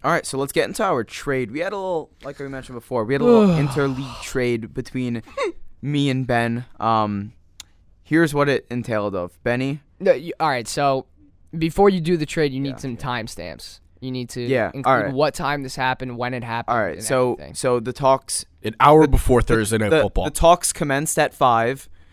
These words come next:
Speaker 1: The trade serious discussions were six thirty,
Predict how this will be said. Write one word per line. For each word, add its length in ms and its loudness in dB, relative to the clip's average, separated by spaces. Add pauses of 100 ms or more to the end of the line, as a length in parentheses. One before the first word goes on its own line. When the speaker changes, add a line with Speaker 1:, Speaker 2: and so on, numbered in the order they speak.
(260)
Speaker 1:
The 400 2 (260)
trade 580 2
serious 460 -2
discussions 720 -2
were 200 -4
six 400 -8
thirty, 500 -2